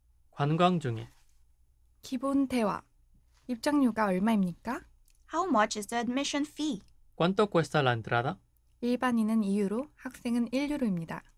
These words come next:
Speaker 3: The public is two euros and the student is one euros.
Speaker 1: Para el público general cuesta dos euros y para estudiantes un euro.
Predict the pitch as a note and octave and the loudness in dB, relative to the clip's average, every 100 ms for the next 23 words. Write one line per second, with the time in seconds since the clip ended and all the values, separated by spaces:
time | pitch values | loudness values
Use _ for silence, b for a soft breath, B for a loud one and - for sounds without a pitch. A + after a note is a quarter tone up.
0 | _ A3+ A3+ D4+ F4 C#4+ C4 G#3 G3+ - | _ -8 -2 0 2 2 0 -6 -8 -6
1 | D#4 B3+ B3+ A#3 E3+ F#3+ - A3+ A3+ A3+ | -4 -2 0 -2 -4 -10 -8 -4 -2 -2
2 | - C4+ C4+ C4 B3+ B3+ C4 B3+ C#4+ C4+ | -2 0 -2 -2 -6 -2 0 0 0 -2
3 | F3+ - - _ _ _ _ _ - C#3 | -8 -16 -20 _ _ _ _ _ -2 0
4 | C#3 C#3 B2+ E3+ G#3 G#3 G3 C#3 C3 C3 | 2 2 2 2 2 2 0 0 2 2
5 | C#3 _ - D3+ - D#3 C#3 - C#3 B2+ | 2 _ -2 -2 2 2 2 0 -2 -2
6 | C3 - _ - C#3 C3+ B2+ - B2+ D#3 | -8 -20 _ -8 -2 0 -2 -4 0 2
7 | F#3 B2 C#3 - _ - C#3+ C3 A#2+ A#2+ | 2 -2 -6 -10 _ -2 2 2 0 -6